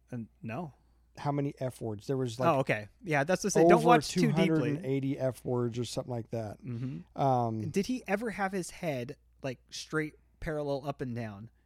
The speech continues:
Speaker 1: in that movie?
Speaker 2: <laughs>
Speaker 1: It's always at a, at a side. It's always a little bit at an angle, like he's talking down to you, like, with a
Speaker 2: Oh, yeah.
Speaker 1: smirk on his face. Like,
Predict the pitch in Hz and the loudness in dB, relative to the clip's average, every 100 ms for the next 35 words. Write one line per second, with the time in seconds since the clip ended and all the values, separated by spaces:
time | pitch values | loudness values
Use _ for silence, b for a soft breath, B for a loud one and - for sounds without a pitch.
0 | _ - 139 269 247 302 240 302 _ - | _ -4 2 6 8 8 4 2 _ -14
1 | - 202 170 190 226 196 156 151 - 180 | -4 -2 4 6 6 4 2 -2 -6 -6
2 | 170 - _ 160 160 160 170 131 110 - | -6 -6 _ -4 -4 -2 -2 -2 -2 -16
3 | _ _ _ - 170 160 - 147 170 175 | _ _ _ -8 -4 -4 -4 -4 -2 -2
4 | 185 190 185 190 190 180 196 180 147 127 | -2 -4 -2 -2 0 -2 -2 -2 -2 -4
5 | 131 - 151 - 160 - 180 151 180 180 | -6 -6 -6 -2 -2 -2 -4 -2 0 -2
6 | 127 87 - _ 165 131 - 156 - 185 | -4 -10 -20 _ -10 -10 -6 -4 0 2
7 | 185 139 151 156 139 139 - 127 110 - | 4 2 2 0 -2 -4 -6 -6 -6 -12
8 | - 135 147 | -10 -8 -8